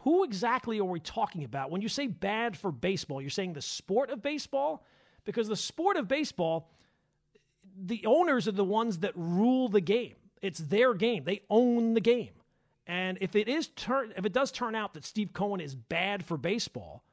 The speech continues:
uh, they have no one to blame but themselves. This is not, uh, a game of, uh, uh,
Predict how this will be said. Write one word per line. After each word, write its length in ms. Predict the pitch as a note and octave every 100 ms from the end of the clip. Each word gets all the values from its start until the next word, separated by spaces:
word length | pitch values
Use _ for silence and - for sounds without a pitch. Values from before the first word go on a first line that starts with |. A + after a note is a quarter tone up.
| _ _ _ _
uh, 120 | D3
they 140 | D#3 A3
have 140 | D4+
no 140 | C4+ E4+
one 200 | E4 D4
to 80 |
blame 480 | A#3 A#3+ C#4+ D#4 D4 A#3+
but 140 | C4+
themselves. 720 | C4 G#3+ E4 G4 - - - _ _ _ _ _ _ _ _ _ -
This 220 | G#3+ B3 B3+
is 140 | G3
not, 400 | C#4 C#4 B3 -
uh, 340 | G#3+ G3+ F#3+ F#3 -
a 80 | E3+
game 320 | A3 A#3 G3+
of, 260 | F3 C#3
uh, 40 | E3
uh, 600 | D#3 D3 C#3+ C3+ D#3